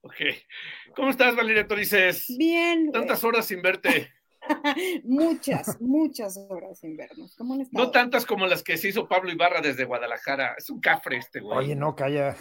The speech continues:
Speaker 3: <laughs> Espero
Speaker 1: ¿Cuánto
Speaker 3: que no
Speaker 1: te
Speaker 3: me esté
Speaker 1: hiciste,
Speaker 3: escuchando
Speaker 1: Tito?
Speaker 3: alguna gente, este, de la, de la Guardia Federal o algo
Speaker 1: De la
Speaker 3: así.
Speaker 1: Guardia Nacional.
Speaker 3: De la Guardia Nacional. Siete
Speaker 1: ¿Cuánto te
Speaker 3: horas
Speaker 1: hiciste?
Speaker 3: de
Speaker 1: ¿Siete
Speaker 3: Guadalajara.
Speaker 1: horas?
Speaker 3: Siete
Speaker 1: De
Speaker 3: horas
Speaker 1: Guadalajara a Costa
Speaker 3: flat.
Speaker 1: Rica.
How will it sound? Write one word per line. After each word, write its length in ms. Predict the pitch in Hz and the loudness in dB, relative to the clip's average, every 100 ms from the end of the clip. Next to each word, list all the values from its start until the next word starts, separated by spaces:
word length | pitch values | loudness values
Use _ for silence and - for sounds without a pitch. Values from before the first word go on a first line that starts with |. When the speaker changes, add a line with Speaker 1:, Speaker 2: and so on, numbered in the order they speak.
| - | -16
Speaker 3:
<laughs> 140 | - | 6
Espero 560 | 285 254 247 240 - 220 - - 180 | 8 10 8 6 4 -2 -4 -18 -6
Speaker 1:
¿Cuánto 100 | 165 | -4
Speaker 3:
que 80 | 175 | 2
no 80 | 214 | 2
Speaker 1:
te 80 | 202 | 4
Speaker 3:
me 160 | 214 | 2
esté 120 | 196 226 | 2 0
Speaker 1:
hiciste, 0 | |
Speaker 3:
escuchando 360 | - 160 196 | -2 0 2
Speaker 1:
Tito? 180 | 196 185 | 2 0
Speaker 3:
alguna 140 | 190 175 | 0 -2
gente, 560 | 190 175 170 139 123 _ - | -4 -4 -2 -2 -6 _ -14
este, 300 | 123 _ 131 | -14 _ -12
de 340 | 120 113 110 | -10 -12 -14
la, 180 | 113 113 | -12 -14
de 140 | 127 113 | -12 -8
la 200 | 110 107 | -8 -6
Guardia 320 | 131 135 135 | -4 -2 -4
Federal 460 | 110 101 110 117 110 | -4 -2 -2 -2 -6
o 80 | 110 | -10
algo 180 | 107 | -8
Speaker 1:
De 80 | 117 | -4
la 60 | 127 | -2
Speaker 3:
así. 20 | |
Speaker 1:
Guardia 220 | 143 165 | -2 -2
Nacional. 460 | 139 123 135 135 - _ - | -2 -4 -6 -6 -8 _ -6
Speaker 3:
De 60 | |
la 60 | 104 | -2
Guardia 240 | 110 123 117 | 0 2 0
Nacional. 680 | 107 - 95 101 104 - _ - _ _ _ - | -2 -6 -6 -4 -6 -8 _ -20 _ _ _ -8
Siete 240 | - 185 | 4 4
Speaker 1:
¿Cuánto 60 | 180 | 10
te 100 | 196 | 12
Speaker 3:
horas 220 | 208 202 | 12 12
Speaker 1:
hiciste? 160 | 185 147 | 12 8
Speaker 3:
de 60 | |
Speaker 1:
¿Siete 100 | 151 | 4
Speaker 3:
Guadalajara. 540 | 139 139 131 - 156 151 | 6 6 4 4 2 2
Speaker 1:
horas? 320 | 131 - - _ | 0 -10 -18 _
Speaker 3:
Siete 240 | - 156 147 | -4 0 4
Speaker 1:
De 60 | |
Speaker 3:
horas 160 | 160 160 | 6 4
Speaker 1:
Guadalajara 420 | 120 165 170 185 | 0 -4 -2 -2
a 180 | - 139 | -2 -4
Costa 0 | |
Speaker 3:
flat. 320 | 139 151 147 | 2 4 4
Speaker 1:
Rica. 380 | 156 143 110 | 2 -6 -10